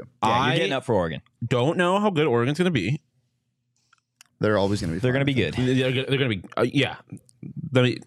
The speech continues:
Speaker 2: explain that better. I, they're obviously gonna be good.
Speaker 3: Yeah,
Speaker 2: Oh,
Speaker 3: Kelly's
Speaker 2: you saying that Kelly's a bad coach is a bad take.
Speaker 1: Ah, gotcha.
Speaker 2: Um, which I agree with. I don't
Speaker 1: Throw
Speaker 2: think he's
Speaker 1: it
Speaker 2: a
Speaker 1: in
Speaker 2: bad
Speaker 1: with the
Speaker 2: coach.
Speaker 1: Prime hating
Speaker 2: Um,
Speaker 1: comment.
Speaker 3: Throw it in with the just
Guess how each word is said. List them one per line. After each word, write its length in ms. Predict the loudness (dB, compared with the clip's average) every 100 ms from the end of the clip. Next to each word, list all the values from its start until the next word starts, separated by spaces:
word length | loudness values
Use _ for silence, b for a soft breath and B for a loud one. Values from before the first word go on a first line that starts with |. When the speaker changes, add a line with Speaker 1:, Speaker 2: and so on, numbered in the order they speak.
| -6
Speaker 2:
explain 420 | -6 -4 -2 0
that 100 | 2
better. 240 | 2 0 -2 _ -2
I, 120 | -2
they're 200 | 0 2
obviously 260 | 2 2 0
gonna 140 | 0
be 60 | 0
good. 380 | 0 0 -2 -12 _ _ _ _ _ _ _ _ _ _ _ _ _ _ _ _ _ _ _ _ _
Speaker 3:
Yeah, 180 | 0 2
Speaker 2:
Oh, 80 | 0
Speaker 3:
Kelly's 300 | 0 2 2
Speaker 2:
you 240 | 2 2
saying 320 | 2 2 2 0
that 100 | 0
Kelly's 220 | 0 0
a 20 |
bad 180 | -2 -2
coach 200 | -4 -4
is 60 |
a 20 | -4
bad 160 | -2
take. 100 | 0
Speaker 1:
Ah, 180 | -2 -4 -8
gotcha. 160 | -4 0 2
Speaker 2:
Um, 480 | 2 2 0 -2 -10 _ _
which 220 | -2 0
I 60 | -2
agree 160 | -2
with. 140 | -2 0
I 40 |
don't 40 | 0
Speaker 1:
Throw 140 | 2 2
Speaker 2:
think 120 | 0
he's 0 |
Speaker 1:
it 40 | -2
Speaker 2:
a 20 |
Speaker 1:
in 80 | 0
Speaker 2:
bad 40 |
Speaker 1:
with 100 | 2
the 80 | 2
Speaker 2:
coach. 80 | 2
Speaker 1:
Prime 300 | 2 2 0
hating 360 | 2 0 2
Speaker 2:
Um, 60 | 2
Speaker 1:
comment. 760 | 4 4 4 4 4 2 -2 -8 -14 -2
Speaker 3:
Throw 160 | 2
it 40 | 2
in 100 | 2
with 140 | 2
the 80 | 0
just 340 | -4 -6 -8